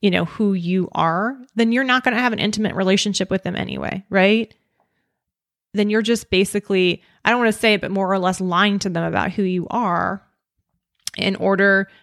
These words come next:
to get some sort of false love from them.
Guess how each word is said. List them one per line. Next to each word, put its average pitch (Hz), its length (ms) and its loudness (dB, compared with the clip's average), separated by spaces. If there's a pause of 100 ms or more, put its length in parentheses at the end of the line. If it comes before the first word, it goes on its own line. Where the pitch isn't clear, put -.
(160)
to 190 160 0
get 196 340 0
some 202 180 -6
sort 190 140 -4
of 180 100 -4
false 175 480 -4
love 170 400 -2
from - 280 -10
them. - 260 -6